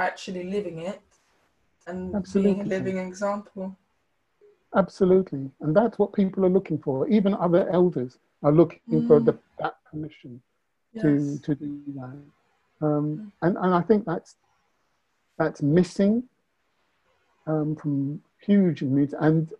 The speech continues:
Speaker 2: and hu-, other communities, but also I think that's been compromised in
Speaker 1: Yes.
Speaker 2: different places.
Speaker 1: Yes.
Speaker 2: Um,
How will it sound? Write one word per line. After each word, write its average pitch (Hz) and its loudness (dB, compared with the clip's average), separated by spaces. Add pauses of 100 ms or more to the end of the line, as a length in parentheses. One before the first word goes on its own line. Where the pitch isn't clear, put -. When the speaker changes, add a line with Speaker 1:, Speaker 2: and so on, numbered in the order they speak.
(120)
Speaker 2:
and 180 -4
hu-, 311 -6
other 165 4
communities, 175 0
but 151 2
also 160 2
I 143 -4
think 160 -4
that's 156 -6
been 143 -2
compromised 135 -8 (600)
in 190 -4
Speaker 1:
Yes. 135 0
Speaker 2:
different 143 -2
places. 131 -8 (720)
Speaker 1:
Yes. 190 -12
Speaker 2:
Um, 139 -6